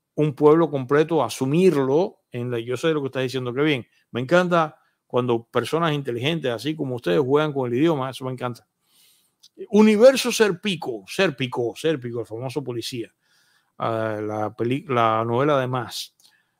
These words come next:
Abrazo, Pepe, desde las sierras cordobesas en Argentina. Gracias, viejo. Un abrazo, un abrazo para allá. Tengo que ir a Argentina, caray. Tengo que ir a Argentina a comernos un buen asado ahí. Chulestroika rusa, dice: el protestódromo.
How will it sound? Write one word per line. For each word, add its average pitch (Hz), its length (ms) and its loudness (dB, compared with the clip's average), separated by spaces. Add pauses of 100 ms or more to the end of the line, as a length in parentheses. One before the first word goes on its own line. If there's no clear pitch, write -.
(120)
Abrazo, 190 640 6
Pepe, 190 380 4
desde 151 240 4
las 143 140 2
sierras 202 380 2
cordobesas 175 760 4
en 160 120 0
Argentina. 156 540 -2
Gracias, 151 440 0
viejo. 143 220 0
Un 151 120 -2
abrazo, 156 400 0
un 160 240 -2
abrazo 156 380 -2
para 135 180 -4
allá. 139 420 -2 (600)
Tengo 139 200 -2
que 160 80 2
ir 160 40 2
a 147 60 2
Argentina, 127 480 -6
caray. 117 380 -8
Tengo 135 200 -2
que 135 80 -2
ir 139 60 -6
a 131 40 0
Argentina 127 360 -6
a 117 40 -8
comernos 127 360 -6
un 131 120 -8
buen 139 260 -2
asado 127 420 -6 (160)
ahí. 123 240 -10 (640)
Chulestroika 196 760 6
rusa, 190 460 2
dice: 160 480 2
el 151 200 0
protestódromo. 147 1000 2